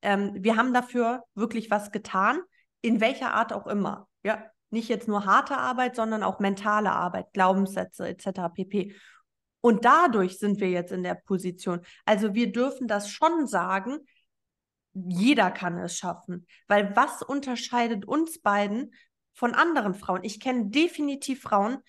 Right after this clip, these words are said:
die klüger sind als ich. Ich kenn definitiv Frauen, die schöner sind als ich.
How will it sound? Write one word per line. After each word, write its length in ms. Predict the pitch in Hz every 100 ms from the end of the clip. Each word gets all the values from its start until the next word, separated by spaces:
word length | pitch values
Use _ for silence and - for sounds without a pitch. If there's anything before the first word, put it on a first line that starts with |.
| _ _
die 80 | 202
klüger 400 | - 247 196 170
sind 200 | 175 175
als 200 | 170 170
ich. 280 | - 170 - _ _
Ich 180 | - 196
kenn 280 | 254 226 190
definitiv 720 | 294 349 302 254 233 233 233
Frauen, 260 | - 202 185
die 60 |
schöner 400 | 190 262 226 160
sind 200 | 165 165
als 220 | - 170
ich. 220 | - 175